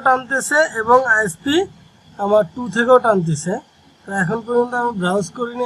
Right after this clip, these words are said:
আমি দেখি ব্রাউজ করে দেখি কি অবস্থা, কি দাঁড়ায়। YouTube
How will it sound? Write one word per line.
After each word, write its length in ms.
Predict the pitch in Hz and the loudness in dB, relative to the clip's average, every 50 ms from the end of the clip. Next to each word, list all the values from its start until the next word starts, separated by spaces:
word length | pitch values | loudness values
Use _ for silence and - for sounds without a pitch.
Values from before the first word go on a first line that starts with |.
| 240 220 | -4 -4
আমি 100 | 202 208 202 | -4 -2 -2
দেখি 160 | 208 170 190 208 | -2 -2 -4 -6
ব্রাউজ 340 | 180 170 170 180 190 160 - - | -8 -6 -6 -4 -6 -6 -8 -6
করে 160 | 226 220 220 214 196 196 | -4 -2 -2 0 0 0
দেখি 260 | 185 147 156 214 240 311 330 320 - - _ _ _ _ _ _ _ _ _ - | -2 -2 -6 -10 -16 -16 -18 -18 -20 -20 _ _ _ _ _ _ _ _ _ -20
কি 240 | - 214 214 208 202 | -20 -16 -12 -10 -10
অবস্থা, 460 | 190 185 170 175 170 156 - - 208 226 240 208 - | -10 -8 -8 -8 -10 -10 -10 -8 -8 -8 -8 -8 -8
কি 100 | 202 180 156 156 | -8 -6 -6 -6
দাঁড়ায়। 340 | 151 147 151 160 190 262 - _ _ _ _ _ _ _ _ _ _ _ _ _ _ _ _ _ - - - 190 | -6 -6 -4 -4 -4 -6 -8 _ _ _ _ _ _ _ _ _ _ _ _ _ _ _ _ _ -10 -8 -6 -4
YouTube 580 | 190 190 190 160 156 202 208 214 226 240 277 | -4 -4 -6 -6 -8 -10 -8 -6 -4 -6 -6